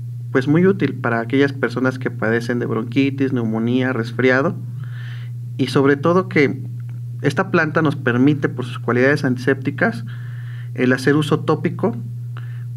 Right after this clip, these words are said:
para problemas de heridas, m-, sobre todo heridas menores, moretones, picaduras de insectos,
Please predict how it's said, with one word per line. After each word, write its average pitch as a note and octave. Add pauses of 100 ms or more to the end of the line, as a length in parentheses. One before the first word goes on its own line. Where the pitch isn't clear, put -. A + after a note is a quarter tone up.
(140)
para B2
problemas C3+
de A#2
heridas, B2+ (200)
m-, B2+ (100)
sobre F3
todo A#3+
heridas F#3+
menores, A#2+ (220)
moretones, C3
picaduras B2
de A#2+
insectos, B2